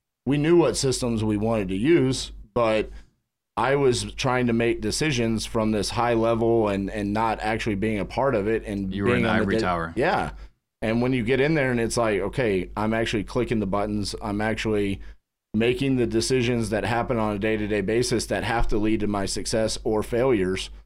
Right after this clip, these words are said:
Speaker 1: That's when the processes came about, and we collectively as a unit, it wasn't just me, but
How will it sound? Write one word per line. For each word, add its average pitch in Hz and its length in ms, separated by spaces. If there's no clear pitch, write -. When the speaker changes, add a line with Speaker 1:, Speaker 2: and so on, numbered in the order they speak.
Speaker 1:
That's 131 300
when 113 640
the 110 80
processes 120 640
came 120 200
about, 113 340
and 104 160
we 110 260
collectively 110 640
as 95 140
a 98 40
unit, 110 300
it 95 60
wasn't 113 300
just 104 200
me, 117 220
but 95 220